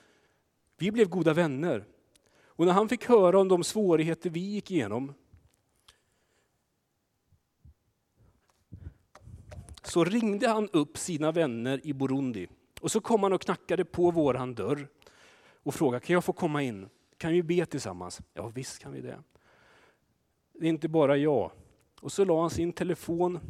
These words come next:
på bordet och ringde upp sina vänner.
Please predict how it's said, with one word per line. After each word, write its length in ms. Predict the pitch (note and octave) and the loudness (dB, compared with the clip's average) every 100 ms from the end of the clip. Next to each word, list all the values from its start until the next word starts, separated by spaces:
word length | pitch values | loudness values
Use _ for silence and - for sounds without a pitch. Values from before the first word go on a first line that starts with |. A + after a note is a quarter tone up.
| - - _ _ _ - _ _ - - | -16 -20 _ _ _ -20 _ _ -20 -8
på 120 | C#3+ | -6
bordet 680 | C3 C3+ C#3 G2+ - - - _ _ | -2 -4 -2 -6 -8 -16 -18 _ _
och 200 | _ C3 | _ -2
ringde 260 | D3 D3+ D3+ | 0 2 6
upp 240 | F#3 - | 4 4
sina 260 | - E3 D3+ | -2 0 2
vänner. 540 | D3+ G#2+ G2 G#2+ A2 | 2 0 -6 -8 -10